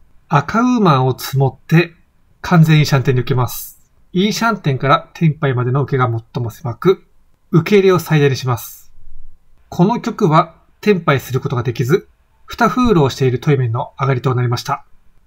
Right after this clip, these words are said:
夜会で千は千三百の横移動です。トン二局、ペーチャでドラがリャンゾー。手牌はトイツが二つと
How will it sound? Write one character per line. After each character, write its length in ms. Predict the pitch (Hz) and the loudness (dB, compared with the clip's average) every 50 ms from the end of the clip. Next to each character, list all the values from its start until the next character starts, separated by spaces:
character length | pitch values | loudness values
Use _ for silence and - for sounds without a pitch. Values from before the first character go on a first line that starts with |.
| - | 0
夜 160 | 170 147 147 | 0 2 2
会 200 | 151 - 208 214 | 2 0 0 0
で 220 | 208 220 226 - - _ | 2 0 -2 -4 -8 _
千 380 | - - - - 220 208 165 127 | -20 -14 -6 -2 0 0 0 2
は 260 | 131 135 - - _ _ - | 0 -2 -2 -4 _ _ -20
千 380 | - - - 160 165 196 175 | -20 -6 0 2 2 2 2
三 260 | 160 - - 190 175 156 | 0 -2 -2 0 0 2
百 240 | 139 120 - 131 | 0 0 -2 0
の 160 | 127 160 170 143 | 2 2 2 2
横 240 | 127 120 - 123 | 2 0 -2 -4
移 40 | 117 | -6
動 100 | 113 110 | -6 -8
で 160 | 104 107 98 | -10 -12 -14
す。 500 | - - - - - - - - - _ _ _ _ _ _ _ _ _ _ _ _ _ _ _ _ _ _ _ _ _ _ _ _ | -14 -16 -16 -16 -16 -18 -20 -20 -20 _ _ _ _ _ _ _ _ _ _ _ _ _ _ _ _ _ _ _ _ _ _ _ _
ト 180 | - - 247 254 | -4 -4 -2 2
ン 120 | 220 170 | 2 2
二 100 | 143 143 | 2 2
局、 440 | 131 - 135 - 143 151 - - - _ _ _ _ _ _ _ - | 2 0 -2 0 0 0 0 -2 -6 _ _ _ _ _ _ _ -2
ペ 180 | - 185 208 220 | 2 2 2 4
ー 40 | |
チ 100 | - - | 2 2
ャ 20 | 196 | 2
で 100 | 185 175 | 2 2
ド 120 | 139 143 | 2 2
ラ 80 | 139 139 | 2 2
が 100 | 131 120 | 2 0
リ 120 | 107 113 | 0 -2
ャ 60 | 120 | -2
ン 120 | 117 120 117 | -2 -2 -4
ゾ 340 | 110 117 113 113 117 - _ | -6 -8 -10 -10 -10 -12 _
ー。 40 | _ _ _ _ _ - | _ _ _ _ _ -2
手 100 | - 160 | 0 2
牌 200 | - 165 170 170 | 4 4 4 4
は 100 | 175 170 | 2 -2
ト 180 | - - 202 | 0 2 0
イ 80 | 220 175 | 0 2
ツ 140 | - - 202 | 0 0 0
が 100 | 196 165 | 0 0
二 160 | - - 180 | 0 -4 -6
つ 140 | - - - | -6 -6 -4
と 240 | - 190 - - | -4 -4 -4 -6